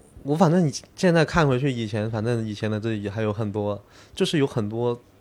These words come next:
自，现在自己觉得不好的地方。就像我虽然是个男孩子啊，就说实话，但我以前，我真的是一个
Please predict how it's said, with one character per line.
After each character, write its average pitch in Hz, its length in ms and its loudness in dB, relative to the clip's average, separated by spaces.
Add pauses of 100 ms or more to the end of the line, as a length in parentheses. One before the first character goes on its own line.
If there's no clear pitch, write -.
(600)
自， 156 240 -2
现 131 340 -2
在 131 140 2
自 120 100 -4
己 120 80 0
觉 107 200 -2
得 104 100 -2
不 139 160 -2
好 - 240 -8
的 107 80 -10
地 107 140 -6
方。 101 200 -10 (800)
就 - 140 -4
像 160 340 2 (1200)
我 117 280 4
虽 147 140 4
然 131 100 4
是 139 120 0
个 131 100 0
男 110 300 -4
孩 104 200 -6
子 95 140 -8
啊， 107 160 -10
就 107 100 -4
说 104 220 -2
实 101 80 -4
话， 101 100 -4
但 123 160 2
我 113 80 2
以 120 120 -2
前， 95 200 -8
我 110 160 2
真 131 220 2
的 131 80 4
是 127 160 2
一 117 80 0
个 107 180 0